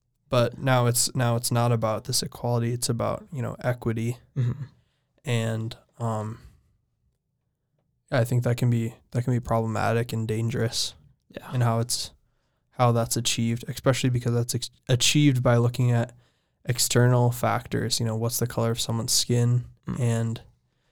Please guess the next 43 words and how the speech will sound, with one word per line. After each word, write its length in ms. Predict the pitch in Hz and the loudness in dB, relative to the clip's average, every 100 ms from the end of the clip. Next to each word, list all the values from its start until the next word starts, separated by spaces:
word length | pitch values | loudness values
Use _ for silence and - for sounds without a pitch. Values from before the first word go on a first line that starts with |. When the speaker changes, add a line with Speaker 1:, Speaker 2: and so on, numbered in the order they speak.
| _ _ | _ _
Speaker 1:
these 120 | 131 | 0
types 260 | - 123 - | 2 4 2
of 80 | 117 | 0
things 400 | 120 117 120 120 | 0 2 2 0
that 220 | 110 - | -2 -2
it 120 | 127 120 | -4 -2
really 800 | 123 135 165 170 139 123 120 120 - - - | 2 6 8 8 8 6 4 0 -12 -12 -6
depends 580 | 127 - 123 160 175 | -6 -4 -4 -2 0
on. 400 | 135 120 120 123 - - _ _ _ - | 0 0 0 0 -4 -20 _ _ _ 2
There's 180 | 151 | 6
more 160 | 156 180 | 8 6
to 340 | 175 196 165 143 | 8 8 8 6
an 80 | 147 | 6
individual 500 | 151 139 156 139 120 | 8 8 8 8 8
than, 300 | 117 117 120 - _ _ | 6 4 0 -6 _ _
you 60 | 113 | -8
know, 240 | 110 120 - - | -4 -4 -6 -20
how 180 | - 123 | 2 2
they 160 | 117 113 | 4 2
look. 320 | 123 120 - - _ _ _ _ _ _ _ - | 0 -2 -6 -20 _ _ _ _ _ _ _ 0
Speaker 2:
No 120 | 123 | 4
Speaker 1:
You 40 | |
know, 60 | 117 | 4
Speaker 2:
way. 40 | 117 | 6
Speaker 1:
they're, 180 | 127 127 - - - | 6 4 -4 -12 2
the 60 | 131 | 8
way 120 | 139 | 10
that 200 | 143 123 - _ _ _ _ _ | 8 4 -2 _ _ _ _ _
a 100 | 165 | 4
li-, 220 | 160 165 - | 6 6 6
the 140 | 143 | 4
lived 400 | 123 135 180 190 | 8 10 10 8
experience 600 | - - - - 131 127 | 2 0 0 2 2 4
of 140 | 123 117 | 2 2
one 180 | 120 131 | 0 2
black 280 | 113 120 | 0 -2
person 360 | - 131 156 156 | -2 0 0 0
is 140 | 135 123 | 2 4
not 200 | 156 170 | 4 2
the 60 | |
same 240 | 151 160 156 | 2 4 4
as 80 | 143 | 4
another. 380 | 147 151 117 | 4 4 2